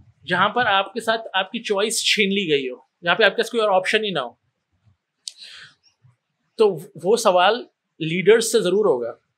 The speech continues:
कि आपने जुल्म किया लोगों पे, आपने लोगों को उनके हकूक नहीं दिए। लेकिन जो लोग सफ़र कर रहे हैं, उनके लिए क्या choice है? कम से कम हर एक के पास इतनी choice हो कि वो अल्लाह से दुआ कर सके। कम से कम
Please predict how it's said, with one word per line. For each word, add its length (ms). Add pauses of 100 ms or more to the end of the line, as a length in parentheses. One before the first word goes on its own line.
(360)
कि 80
आपने 260
जुल्म 260
किया 180
लोगों 260
पे, 280 (140)
आपने 300
लोगों 380
को 100
उनके 220
हकूक 440
नहीं 120
दिए। 260 (880)
लेकिन 340 (140)
जो 180
लोग 160
सफ़र 380
कर 180
रहे 120
हैं, 160 (760)
उनके 260
लिए 120
क्या 160
choice 340
है? 120 (260)
कम 180
से 160
कम 240
हर 180
एक 80
के 80
पास 200
इतनी 200
choice 320
हो 80
कि 160
वो 200
अल्लाह 240
से 120
दुआ 200
कर 140
सके। 260 (600)
कम 180
से 160
कम 180